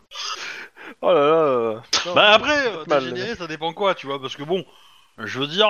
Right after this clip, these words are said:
Speaker 2: euh, si je tue quatre personnes et qu'on je m'en sors, euh, ça aura pas dégénéré, tu vois.
Speaker 1: Ouais.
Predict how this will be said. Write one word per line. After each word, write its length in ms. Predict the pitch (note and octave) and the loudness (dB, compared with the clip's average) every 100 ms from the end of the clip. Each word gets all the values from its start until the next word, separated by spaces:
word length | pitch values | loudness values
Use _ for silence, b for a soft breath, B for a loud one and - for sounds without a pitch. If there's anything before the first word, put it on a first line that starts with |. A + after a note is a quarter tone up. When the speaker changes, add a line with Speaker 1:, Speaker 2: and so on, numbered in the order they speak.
| F3+ | 4
Speaker 2:
euh, 520 | D3 C#3 C#3 C#3+ C#3+ | 4 2 2 0 -2
si 180 | - E3+ | -4 -6
je 80 | - | -6
tue 160 | F3 | -6
quatre 220 | E3+ F#3 | -2 0
personnes 640 | - F#3 - G#3 G#3 G#3 F3+ | 2 0 2 0 2 2 0
et 80 | E3 | -4
qu'on 220 | D#3 D3+ | -6 -8
je 40 | |
m'en 140 | D3 D#3 | -6 -6
sors, 400 | - A3 G#3+ E3 | 0 4 4 2
euh, 140 | C#3 | -2
ça 120 | B2+ B2+ | -8 -8
aura 120 | B2+ | -6
pas 120 | C#3+ | -4
dégénéré, 420 | C#3 C3+ D3 D#3+ | -6 -6 -4 -6
tu 100 | - | -6
vois. 100 | A2+ - B B B _ - B B | -14 -14 B B B _ -20 B B
Speaker 1:
Ouais. 380 | - B2+ D#3 C4+ | 4 8 8 6